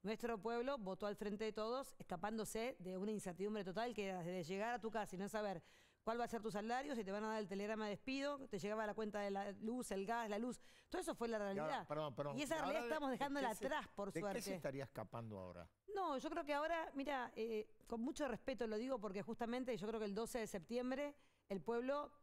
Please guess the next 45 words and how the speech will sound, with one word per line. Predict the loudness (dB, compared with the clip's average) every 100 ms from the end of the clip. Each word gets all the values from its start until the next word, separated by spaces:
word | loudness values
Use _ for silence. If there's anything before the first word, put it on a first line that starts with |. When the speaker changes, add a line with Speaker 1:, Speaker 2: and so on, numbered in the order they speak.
| -20 _
Speaker 1:
votó | -2 0 0 0 -2 -6 -20 _ _ _ -6
y | -2
sobre | 0 2 2
esa, | 0 0 0 0 -4
sobre | -4 -2
esa | 0 0
votación | 0 0 0 2
hubo |
una | 2 0
escucha. | -2 -2 -2 -2
Digo, | 0 0
el |
gobierno | 2 0 2
de | 0
Alberto | 0 -2
Fernández | -2 0 0 2 2 0 -4 -20 -20 _ _ -4
dijo | -4 0 0
esa | 0 -2
noche, | -2 -2 -2 -2
"Alberto, | 0 0 -2 -2 -4
voy | -4 -2 0
a | -2
escuchar | -2 -4 0 0 0
a | 0
las | -2 -2
urnas | -2 -2 -2 -2
y |
voy | 0 0
a | 0
corregir | -2 -2 0
lo | 0
que | 0
tenga | 0
que | 0
corregir", | -2 -2 -2 -4 -2
y | -2
hubo | 0 0
cambios | -2 0
de | 0
gabinete | 0 0 -2
a |
nivel | -2 0
nacional | -2 -2 -2 0 0 -2
y | -6
provincial, | -4 -2 0 0 0